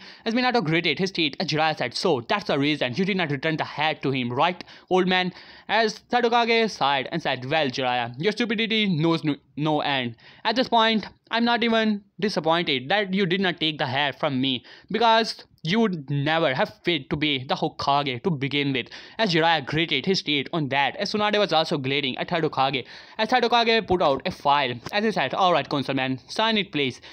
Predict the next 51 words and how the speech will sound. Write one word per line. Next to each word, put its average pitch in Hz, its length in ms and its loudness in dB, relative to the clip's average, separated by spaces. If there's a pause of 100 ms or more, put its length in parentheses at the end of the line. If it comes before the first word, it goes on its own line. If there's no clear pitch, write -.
(120)
As 208 120 0
all 240 140 4
the 240 80 0
councilmen 214 960 0
looked 190 160 0
towards 147 320 2
it 131 100 -6
and 185 160 0
signed 160 280 0
it 131 100 0
off, 127 340 2
as 214 120 -4
Minato 156 500 2
looked 190 160 0
towards 151 260 0
it, - 100 -10
as 190 100 0
he 202 80 0
said, 127 220 -2
"What? 190 260 2 (260)
You 220 100 2
have 208 80 2
already 214 360 4
made 180 200 2
the 180 80 0
contract 180 580 2 (260)
that 180 280 2
it - 100 -4
cannot 233 300 0
be 180 80 4
changed, - 580 0 (100)
that 202 160 0
Naruto 165 500 2
is 202 100 -2
the - 160 -4
heir 175 300 2 (240)
to 165 100 0
three 254 280 0
of 180 100 2
the 160 80 -2
clans? 220 480 -2 (520)
I 269 120 4
will 233 120 2
not 190 160 0
sign 170 360 2
it." 175 160 -2 (260)
As 143 320 0 (140)
Third 247 160 2
Hokage 226 300 2
said, 156 160 0
"Minato, 143 520 0